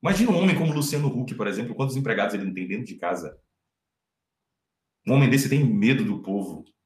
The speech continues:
E, ao mesmo tempo, o luxo envolve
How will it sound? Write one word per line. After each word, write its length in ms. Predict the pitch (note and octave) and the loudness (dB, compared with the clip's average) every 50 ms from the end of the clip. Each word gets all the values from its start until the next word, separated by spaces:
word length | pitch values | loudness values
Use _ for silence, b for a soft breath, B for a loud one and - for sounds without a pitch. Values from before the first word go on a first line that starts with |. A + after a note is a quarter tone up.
| _ - | _ 2
E, 60 | G#2+ | 4
ao 80 | A#2+ A#2+ | 6 6
mesmo 360 | B2 B2 A#2 B2 B2+ A#2 - | 6 4 4 2 0 0 2
tempo, 380 | C3+ C#3 D#3+ F3 E3+ - - | 4 4 4 4 2 0 0
o 260 | F#2+ G2 A2+ A#2 A#2 A#2 | 2 2 4 4 4 6
luxo 560 | B2+ D3+ G3+ A#3 - - - - - - - _ _ _ _ _ _ _ _ _ _ - | 6 6 6 6 6 4 0 -4 -8 -12 -18 _ _ _ _ _ _ _ _ _ _ 0
envolve 800 | C3+ E3 D#3 G3+ A#3+ B3 - C3+ - C3+ G#3 A#3 - - - - | 2 4 4 6 6 6 6 6 6 4 4 4 2 0 -8 -12